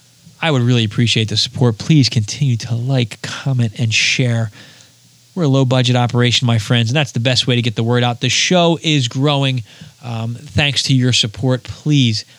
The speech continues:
I need your help in helping to get, if you find this information valuable, I'm asking you, if you're, if you're uncomfortable putting it out there publicly,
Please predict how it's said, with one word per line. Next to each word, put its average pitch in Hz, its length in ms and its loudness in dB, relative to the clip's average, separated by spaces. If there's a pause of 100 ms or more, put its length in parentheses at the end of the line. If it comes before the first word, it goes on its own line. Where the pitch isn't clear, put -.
(140)
I 131 100 -4
need 131 240 0
your 120 120 0
help 110 320 -2
in 117 120 -6
helping 117 380 -6
to 107 100 -6
get, 117 160 -8
if 120 160 -8
you 165 340 4
find 156 960 -4
this 139 340 2
information 123 800 -2
valuable, 104 640 -4
I'm 117 220 -8
asking 120 420 -2
you, 95 220 -6 (420)
if 131 220 -4
you're, 120 160 2
if 117 160 -6
you're 113 140 0
uncomfortable 143 520 0
putting 151 260 0
it 147 40 2
out 147 160 0
there 139 140 0
publicly, 143 600 0